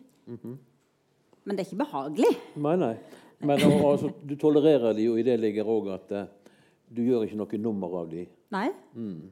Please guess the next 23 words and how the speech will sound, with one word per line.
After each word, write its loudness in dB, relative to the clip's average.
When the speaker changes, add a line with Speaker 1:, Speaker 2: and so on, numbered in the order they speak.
Speaker 2:
Og -4
det 2
blir 0
jo 0
veldig 0
bra -4
fortellinger. -2
Speaker 1:
Ja, 4
jeg -2
må 0
gi 4
deg -2
rett -10
i 2
det. 0
<laughs> -2
Eh, 2
både 2
i 0
Det 4
ville 4
Østen -6
og 0